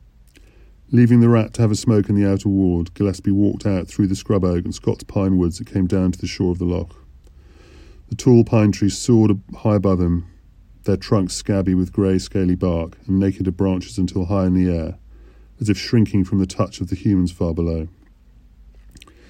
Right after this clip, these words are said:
Beneath them, the oak trees were still leafless, waiting for winter's passing before pulling on their new spring coat, their stubby, upstretched boughs resilient. In this sunshine, Gillespie could sense their expectation too.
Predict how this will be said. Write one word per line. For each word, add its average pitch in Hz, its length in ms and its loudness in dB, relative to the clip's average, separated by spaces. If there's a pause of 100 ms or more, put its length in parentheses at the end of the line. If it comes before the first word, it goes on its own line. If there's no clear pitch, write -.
(680)
Beneath 127 320 6
them, 110 300 2 (180)
the 113 140 2
oak 113 160 2
trees 98 240 2
were 95 60 -4
still 107 180 0
leafless, 101 640 0 (360)
waiting 110 300 2
for 110 120 -2
winter's 107 280 2
passing 95 540 -2
before 87 260 -4
pulling 98 300 2
on 92 140 2
their 92 120 2
new 92 140 2
spring 90 320 -4
coat, 85 340 -6 (760)
their 92 100 -2
stubby, 92 520 0
upstretched - 600 -6
boughs 90 400 -2
resilient. 87 500 -2 (960)
In 101 160 4
this 98 140 0
sunshine, 98 560 2
Gillespie 98 400 -2
could - 140 -4
sense - 260 -2
their 98 220 -2
expectation 92 720 -4
too. 87 340 -2